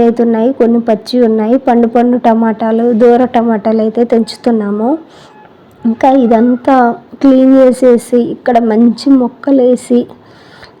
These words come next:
సెట్ చేయడానికి ఇక్కడ మట్టి వరకు ఉంచారు. ఎందుకంటే పక్కన అదంతా సిమెంట్ చేసేసారు.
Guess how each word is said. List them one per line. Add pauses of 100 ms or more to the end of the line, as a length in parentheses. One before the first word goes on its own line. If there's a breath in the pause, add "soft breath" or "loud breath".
(100)
సెట్
చేయడానికి (100)
ఇక్కడ (140)
మట్టి
వరకు
ఉంచారు. (100)
ఎందుకంటే (140)
పక్కన (120)
అదంతా (120)
సిమెంట్
చేసేసారు.